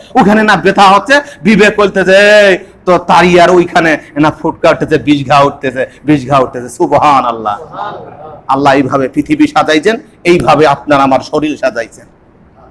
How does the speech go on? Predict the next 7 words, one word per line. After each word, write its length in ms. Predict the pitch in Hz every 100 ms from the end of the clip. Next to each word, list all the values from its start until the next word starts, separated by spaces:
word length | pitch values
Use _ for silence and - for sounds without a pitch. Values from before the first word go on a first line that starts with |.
| _ _ -
বাকি 260 | 147 143 131
কথা 200 | 143 139
আগামী 340 | 135 135 135
কা-, 220 | 127 131 -
আগামী 340 | 143 135 131
দিনে 220 | 123 123 123
ইনশাআল্লাহ। 600 | 123 - 120 123 127